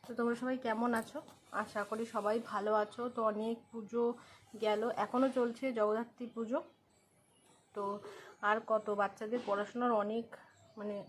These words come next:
যাই হোক, ওরা তো আর পুজোর মধ্যে পড়াশোনাটা করতেও পা-, চায় না, তাই না? তো সামনে মেয়ের পরীক্ষাও আছে, আর প্রচণ্ড ঠান্ডা লেগেছে। তোমরা তো বলেইছিলাম, বাড়ি থেকে আসার পরে কিন্তু প্রচণ্ড ঠান্ডা লেগে গেছে।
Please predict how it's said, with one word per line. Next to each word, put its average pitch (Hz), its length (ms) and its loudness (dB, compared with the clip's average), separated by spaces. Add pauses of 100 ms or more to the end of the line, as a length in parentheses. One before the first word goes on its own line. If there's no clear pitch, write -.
(680)
যাই 220 240 2
হোক, 240 200 2
ওরা 208 160 4
তো 226 100 2
আর 220 40 0 (300)
পুজোর 226 360 2
মধ্যে 226 300 0
পড়াশোনাটা 220 640 0
করতেও 226 420 -2
পা-, 202 180 -2
চায় 185 220 0
না, 190 120 -4
তাই 254 180 4
না? 240 40 0 (680)
তো - 60 -16 (100)
সামনে 220 300 2
মেয়ের 226 240 2
পরীক্ষাও 220 540 -6
আছে, 233 180 -6 (420)
আর 196 140 -8
প্রচণ্ড 226 460 0 (200)
ঠান্ডা 196 320 -2
লেগেছে। 208 340 0
তোমরা 202 180 -2 (100)
তো - 60 -14 (200)
বলেইছিলাম, 220 500 0 (540)
বাড়ি 208 240 6
থেকে 233 140 0 (100)
আসার 220 280 -2
পরে 202 200 0
কিন্তু 233 180 2 (120)
প্রচণ্ড 220 320 0 (140)
ঠান্ডা 202 300 -2
লেগে 190 260 0
গেছে। 185 200 -4